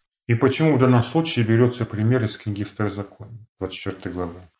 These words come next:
А потому что такое отношение — это и есть эта мерзость. Вот это то, что Богу отвратительно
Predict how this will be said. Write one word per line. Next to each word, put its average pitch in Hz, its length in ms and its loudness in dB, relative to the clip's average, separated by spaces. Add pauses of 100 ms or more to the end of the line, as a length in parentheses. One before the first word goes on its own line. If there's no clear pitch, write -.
А 107 120 2
потому 156 420 6
что 143 200 0
такое 147 600 6
отношение — 139 680 2
это - 120 -2
и 131 60 4
есть 131 420 2
эта 107 220 -2
мерзость. 107 1000 0 (120)
Вот 113 100 4
это 131 260 4
то, 156 380 4
что - 320 2
Богу 117 460 4
отвратительно 110 1400 -2